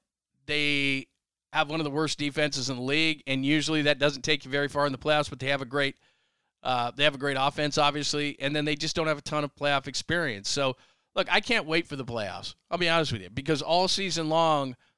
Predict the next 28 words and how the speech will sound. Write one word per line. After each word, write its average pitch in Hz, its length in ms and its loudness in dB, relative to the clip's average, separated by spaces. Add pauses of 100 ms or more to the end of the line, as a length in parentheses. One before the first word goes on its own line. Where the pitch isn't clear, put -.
(460)
I 156 80 4
get 147 300 0
this 160 180 -2
feeling 165 440 0
that 135 160 -2
the, 143 200 -2
the 143 100 -6
Warriors 151 440 0
are 147 60 0
like, 139 240 0
"We, 156 260 -12
we 175 140 -14
can 180 140 -4
do 190 120 -2
this 175 180 2
in 151 60 -4
the 139 60 -2
playoffs. 117 340 -2
We 139 60 -8
can 135 100 -12
flip 175 240 -6
this 147 140 -2
switch." 143 240 -4
And 120 180 -6
this 190 180 2
would 254 140 -6
be 214 80 -4
the 175 160 -4